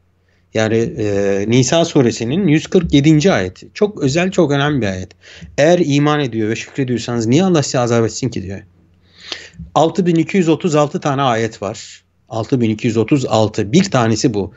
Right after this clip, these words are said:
Başka da bu konuyla alakalı hiç ayet olmasın. Bu yeter. İman ediyoruz bir şeye. Bir ayet üzerinden bir şeye iman ediyoruz. Allah diyor ki Nisa suresinin yüz kırk yedinci ayet.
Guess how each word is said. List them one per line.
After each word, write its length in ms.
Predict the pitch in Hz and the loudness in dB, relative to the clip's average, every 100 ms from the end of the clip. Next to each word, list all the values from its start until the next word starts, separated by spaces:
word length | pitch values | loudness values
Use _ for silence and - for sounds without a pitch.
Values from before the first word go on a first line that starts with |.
| - - | -12 -2
Başka 320 | 202 196 214 | 0 4 4
da 100 | 226 | 4
bu 80 | 196 | 4
konuyla 260 | 208 156 147 | 2 2 2
alakalı 380 | 135 123 156 | 0 -2 -2
hiç 200 | 180 240 | -2 0
ayet 260 | 202 170 170 | 0 0 -2
olmasın. 460 | 165 113 - 113 143 | -2 -2 -6 -8 -2
Bu 80 | |
yeter. 520 | 202 160 110 95 - _ _ _ - _ _ - | 0 0 -4 -8 -16 _ _ _ -20 _ _ -4
İman 360 | 139 147 170 185 | 2 4 4 4
ediyoruz 440 | 127 107 101 104 | 2 0 -4 -6
bir 100 | 156 | -6
şeye. 420 | - 110 92 87 _ _ - - - - | -6 -8 -8 -10 _ _ -20 -20 -16 -2
Bir 360 | 175 190 139 135 | 2 4 4 4
ayet 200 | 165 165 | 4 0
üzerinden 480 | 123 117 151 185 | -2 0 -2 0
bir 80 | 156 | -2
şeye 200 | 147 147 | 0 -2
iman 220 | 131 131 | -2 -2
ediyoruz. 500 | 117 98 98 107 - - - _ | -4 -4 -6 -6 -14 -18 -20 _
Allah 360 | - 143 135 127 | -2 2 2 2
diyor 180 | 127 127 | 0 0
ki 260 | - 151 | 0 -4
Nisa 320 | 135 135 165 139 | 0 0 0 0
suresinin 460 | 131 113 - 165 | 0 -2 -2 0
yüz 180 | 139 151 | 0 0
kırk 240 | - 170 | -4 0
yedinci 380 | 127 117 120 117 | 2 4 2 2
ayet. 380 | 98 90 - | 0 -4 -10